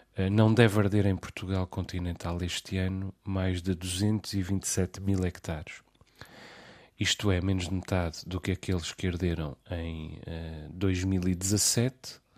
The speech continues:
eh, o ano, eh, dos fogos tenebrosos de Pedrógão e de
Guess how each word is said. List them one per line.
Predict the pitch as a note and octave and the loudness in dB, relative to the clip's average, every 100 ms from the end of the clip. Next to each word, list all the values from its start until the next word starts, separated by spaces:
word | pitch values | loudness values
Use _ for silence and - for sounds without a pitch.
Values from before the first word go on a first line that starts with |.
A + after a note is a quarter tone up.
| _ _ _ _ _ | _ _ _ _ _
eh, | E2+ E2 D#2+ D#2 D#2+ - - | -8 -6 -6 -8 -10 -14 -16
o | - F2 F2 | -12 -8 -6
ano, | E2 D#2 D#2 D2 | -6 -8 -12 -14
eh, | - - - - - | -16 -18 -20 -20 -18
dos | F2+ F2 | -12 -10
fogos | - F2 - - | -6 -6 -4 -6
tenebrosos | - F2+ E2+ E2+ D#2+ D#2+ | -6 -6 -6 -6 -6 -6
de | - | -10
Pedrógão | - E2+ F2+ G2 - E3 D#3 | -8 -2 2 2 2 -4 -10
e | - | -12
de | - - | -12 -12